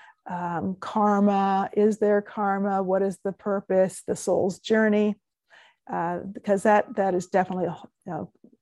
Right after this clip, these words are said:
enough information for a whole different process. And, um, and talking about here is more specifically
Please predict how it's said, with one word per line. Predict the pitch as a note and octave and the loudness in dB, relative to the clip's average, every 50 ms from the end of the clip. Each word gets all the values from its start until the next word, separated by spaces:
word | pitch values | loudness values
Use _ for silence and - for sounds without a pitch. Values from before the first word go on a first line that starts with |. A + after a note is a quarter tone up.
| _ _ - | _ _ -10
enough | F3+ F#3+ G3 G3+ G#3+ G#3 - - | -6 -2 0 2 2 0 0 -2
information | G#3+ G#3 G3 - G3+ G3 F#3 F3 F#3 F#3+ - F#3+ F#3+ | -2 -2 -2 -2 -4 -4 -2 -2 -2 -4 -4 -6 -10
for | - - F#3+ F3+ F3 | -6 -2 0 0 0
a | F3+ E3 | 0 0
whole | - G#3+ A3+ G#3+ | 0 0 0 0
different | - - - - - - _ | 0 -2 -4 -6 -10 -10 _
process. | - - - - - - - - - - - - _ - - - - - _ _ - | -6 -4 -4 -4 -6 -8 -8 -10 -10 -10 -14 -18 _ -20 -20 -20 -20 -20 _ _ -10
And, | - F#3 F3 E3 E3+ E3+ E3 E3 E3 - - | -6 -4 -2 -2 -2 -2 -4 -4 -4 -6 -6
um, | - E3+ E3 D#3 D#3 D3+ D#3 D#3+ D#3+ _ _ D#4+ _ _ _ - - | -6 -6 -4 -6 -6 -6 -8 -10 -12 _ _ -20 _ _ _ -12 -8
and | F#3 E3+ E3 F3 E3+ - _ - | -8 -6 -6 -8 -10 -12 _ -2
talking | G3+ F#3 F3 E3+ - F3 E3 | 2 2 2 2 0 -4 -4
about | E3 F3 F3 E3 D#3 - - | 0 2 4 4 4 2 0
here | - - - A3 G3+ F#3 F3+ F3+ F3+ F3 - - | -6 -4 0 2 2 4 4 4 4 2 0 -2
is | - E3+ D#3+ D3 F3 - - | -4 -2 -2 -2 -4 -6 -4
more | - D4+ D#4+ | -4 -4 -4
specifically | - - A#3 A3+ A3 - G#3+ G3 G3+ G3 F#3 - F3+ F3 F3+ F3 | -2 0 0 0 2 2 0 0 0 -2 -2 0 0 2 0 0